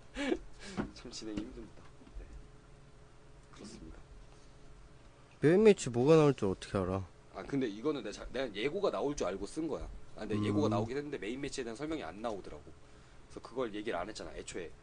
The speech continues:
Speaker 1: 내 시작할 때부터.
Speaker 2: 나는 숲들과 새 팬이야.
Speaker 1: 어?
Speaker 2: 숲들과 새 팬이라고.
Speaker 1: 아, 진짜? 숲들가시 우승할 것 같아, 그럼?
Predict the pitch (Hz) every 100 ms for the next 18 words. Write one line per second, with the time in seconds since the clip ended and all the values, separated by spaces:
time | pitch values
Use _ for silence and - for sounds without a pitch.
0 | - - - - 87 120 139 135 110 -
1 | - - - - - - - - - -
2 | - - - - - - - 135 156 165
3 | 147 185 - 208 185 175 160 - 175 170
4 | 156 143 127 - - - - - - -
5 | - - - - - - - - - -
6 | - - 107 - - - - - - 160
7 | 143 123 117 127 127 104 90 87 - 95
8 | - 95 101 - - - - - - -
9 | - - - - - - - - - -
10 | 233 226 180 156 117 139 147 156 95 127
11 | 92